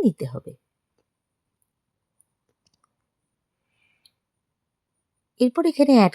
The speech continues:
করে দেব স্বাদ অনুযায়ী লবণ। লবণটা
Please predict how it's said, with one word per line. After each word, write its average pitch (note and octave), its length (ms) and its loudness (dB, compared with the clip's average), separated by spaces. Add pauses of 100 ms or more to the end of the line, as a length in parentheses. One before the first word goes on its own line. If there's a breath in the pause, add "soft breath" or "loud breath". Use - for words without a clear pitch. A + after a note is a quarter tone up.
করে G#3+ 220 6
দেব E3+ 140 -2 (420)
স্বাদ G3 340 2
অনুযায়ী F#3+ 340 4 (140)
লবণ। - 280 4 (1400)
লবণটা C4 400 8